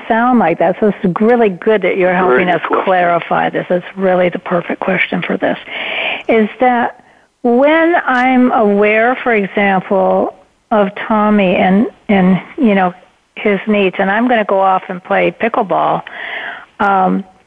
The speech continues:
Speaker 1: and he's aware of my needs, and we're doing this in a healthy way,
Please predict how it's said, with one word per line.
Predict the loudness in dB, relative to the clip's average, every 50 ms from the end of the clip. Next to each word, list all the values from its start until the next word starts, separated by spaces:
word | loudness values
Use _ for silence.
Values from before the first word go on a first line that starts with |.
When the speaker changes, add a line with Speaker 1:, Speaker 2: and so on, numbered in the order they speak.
| _ -20 _ _ _ _ _ _ -4
Speaker 1:
and | 0 2 4
he's | 4 4 4 2 2 0
aware | 0 2 2 2 2 2 0
of | -2 -2 -2
my | -2 0 0 0 0
needs, | 0 0 0 -2 -2 -6 -10 -18 -18 _ -20 _ _ _ _ -4
and | -2 -2 0 0 2
we're | 2 2 2 0 0 -2 -4 -10 _ _ _ _ -4 -2
doing | 0 2 2 2 2
this | 0 -2 -2 -2
in | -2 -2
a | 0 -2
healthy | -2 -4 -4 -2 0 -2 -2 -2 -2 -2 -2 -2
way, | 0 0 0 2 2 2 0 -2 -4